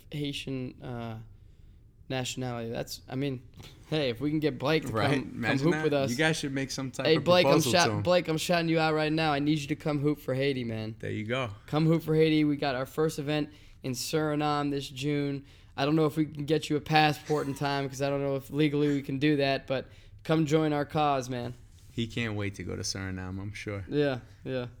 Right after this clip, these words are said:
Speaker 2: Uh, better than Detroit.
Speaker 1: Yeah. Just make sure you get that yellow fever, uh, shot.
Speaker 2: <laughs>
Speaker 1: It's required, I think.
Speaker 2: I'll, uh, I'll tag him in this, uh,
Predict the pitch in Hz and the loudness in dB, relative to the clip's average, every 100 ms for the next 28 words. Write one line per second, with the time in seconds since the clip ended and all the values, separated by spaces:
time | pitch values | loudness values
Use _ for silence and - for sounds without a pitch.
0 | - 95 92 95 104 - 117 127 120 104 | -12 -10 -10 -10 -8 -6 -4 -4 -4 -6
1 | - 139 123 - - 135 135 123 - - | -8 -8 -8 -12 -8 -4 -4 -4 -12 -20
2 | - - 156 165 160 165 156 151 160 156 | -12 -2 -2 0 0 0 0 0 2 0
3 | 151 170 170 156 151 147 139 135 135 135 | -2 -2 0 0 0 0 -2 -2 -2 0
4 | 135 175 - - - - - 143 - 160 | 0 -2 -6 -12 -14 -16 -8 -8 0 4
5 | 151 143 127 120 131 120 - - - 95 | 4 4 0 -4 -6 -8 -12 -12 -4 -2
6 | 107 107 101 95 92 90 98 - 98 - | 0 0 0 -2 -4 -8 -12 -6 -6 -4
7 | 95 92 92 92 87 87 - 87 87 85 | -4 -2 -4 -6 -6 -6 -8 -6 -6 -8